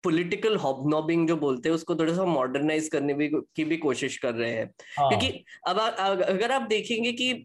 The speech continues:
Speaker 1: ट्रेडिशनली हमने देखा है कि जैसे आपने कहा, जो आपने नाम लिए, वो एक कोई पार्टी से बिलोंग करते थे और मीडिएशन करते थे,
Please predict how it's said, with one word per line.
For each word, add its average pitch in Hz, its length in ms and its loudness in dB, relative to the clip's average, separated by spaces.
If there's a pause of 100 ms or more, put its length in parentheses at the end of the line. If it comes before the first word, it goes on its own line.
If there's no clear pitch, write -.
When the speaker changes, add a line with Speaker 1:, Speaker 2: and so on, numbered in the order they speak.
(120)
Speaker 1:
ट्रेडिशनली 190 800 0
हमने 208 340 2
देखा 175 280 0
है 185 240 0
कि 190 220 -2
जैसे 165 260 0
आपने 165 300 0
कहा, 147 300 -2
जो 147 240 2
आपने 135 360 0
नाम 123 300 0
लिए, 127 240 -2 (320)
वो 156 300 2
एक 156 200 0
कोई 165 120 2
पार्टी 147 360 -2
से 196 140 0
बिलोंग 160 360 0
करते 156 260 -2
थे 160 100 0
और 156 160 2
मीडिएशन 139 560 0
करते 117 300 -6
थे, 143 220 -8